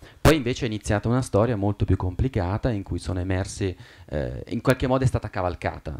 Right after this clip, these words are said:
Dopo che si è scoperto questo, che è nata la polemica, altri si sono accodati, hanno rincarato la dose, è stata strumentalizzata politicamente, è diventata una, una cosa, un, un, un fatto molto più grande di quanto non fosse, secondo me.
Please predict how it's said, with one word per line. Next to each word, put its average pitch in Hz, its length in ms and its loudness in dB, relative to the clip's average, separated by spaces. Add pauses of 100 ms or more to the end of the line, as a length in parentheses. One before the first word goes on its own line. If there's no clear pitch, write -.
Dopo 107 340 4
che 98 140 -6
si - 100 -4
è 92 60 -2
scoperto 104 440 -2
questo, 98 420 0
che 92 120 -8
è 87 40 -2
nata 90 220 -4
la 101 120 0
polemica, 123 640 0
altri 110 440 -4
si 113 120 -6
sono 92 180 -2
accodati, 107 680 0 (380)
hanno 90 200 -2
rincarato 95 460 0
la 123 120 2
dose, 101 320 2
è - 20 2
stata 98 240 -4
strumentalizzata 95 880 -2
politicamente, 98 720 -2
è - 20 4
diventata 92 360 -2
una, 90 180 -4
una 92 160 -4
cosa, 85 240 -4
un, 85 300 -6
un, 90 160 -2
un 90 160 -4
fatto - 260 0
molto 98 220 -4
più - 100 0
grande 90 320 -2
di 90 80 -4
quanto 85 300 -6
non 90 100 -6
fosse, - 400 -6
secondo 87 300 -10
me. 82 80 -10